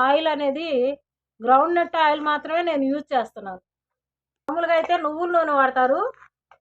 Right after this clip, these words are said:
గ్రౌండ్ నట్ ఆయిల్ కూడా చాలా బాగుంటుంది, మంచి స్మెల్ వస్తుంది. గ్రౌండ్ నట్ ఆయిల్ మాత్రం యూజ్ చేస్తున్నాను. స్పెషల్గా మ్యాంగో పికిల్ ప-, పచ్చడి, మ-, ప-, కారం ఉంటుందండి,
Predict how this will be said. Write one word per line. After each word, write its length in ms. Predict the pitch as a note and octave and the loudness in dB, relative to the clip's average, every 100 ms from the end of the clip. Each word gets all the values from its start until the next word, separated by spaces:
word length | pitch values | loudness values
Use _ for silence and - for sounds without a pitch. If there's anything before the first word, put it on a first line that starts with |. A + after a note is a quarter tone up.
| _ - | _ -6
గ్రౌండ్ 300 | C4 D#4 F4+ | 2 2 4
నట్ 180 | F4 E4+ D#4 | 0 0 -2
ఆయిల్ 160 | D4+ D4+ | -2 -2
కూడా 120 | D#4+ D#4 | -4 -2
చాలా 220 | C4 C4+ B3 | -2 0 -2
బాగుంటుంది, 440 | B3 C4 C4 B3 B3+ | -4 -4 -6 -8 -6
మంచి 200 | A#3+ B3+ C4+ | -8 -8 -12
స్మెల్ 280 | - A#3 A#3+ | -10 -8 -6
వస్తుంది. 340 | A3+ _ G#3+ D4+ G#4+ _ _ _ _ _ _ _ A#3 | -6 _ -12 -12 -12 _ _ _ _ _ _ _ -6
గ్రౌండ్ 300 | A#3+ C#4 D#4 | -2 0 -2
నట్ 160 | D4+ C4+ B3+ | -8 -4 -2
ఆయిల్ 160 | C4 C4 | -2 -2
మాత్రం 240 | B3+ B3 C#4+ A#3 | -4 -4 -8 -8
యూజ్ 140 | A#3 A3+ | -10 -12
చేస్తున్నాను. 400 | G3 F#3 F#3 F3+ _ _ _ _ _ _ _ _ _ - G#3+ _ _ _ | -16 -16 _ -20 _ _ _ _ _ _ _ _ _ -20 -20 _ _ _
స్పెషల్గా 540 | - B3 B3 E4 E4+ E4+ C4+ | -8 -6 -4 -2 -2 -2 0
మ్యాంగో 360 | B3 D4 E4 E4+ D#4+ | -2 -2 -2 -2 -2
పికిల్ 260 | C#4+ D4+ C#4+ C4 | -8 -12 -10 -8
ప-, 160 | A#3+ A#3 | -10 -10
పచ్చడి, 380 | A3+ C#4 C#4 A#3+ | -14 -8 -4 -4
మ-, 140 | A3+ G#3 | -6 -12
ప-, 260 | G3+ G3 - A3+ | -14 -14 -14 -6
కారం 260 | A#3 D4 D4+ | -4 -4 -6
ఉంటుందండి, 460 | C4+ A3 G#3 A3+ | -6 -6 -6 -8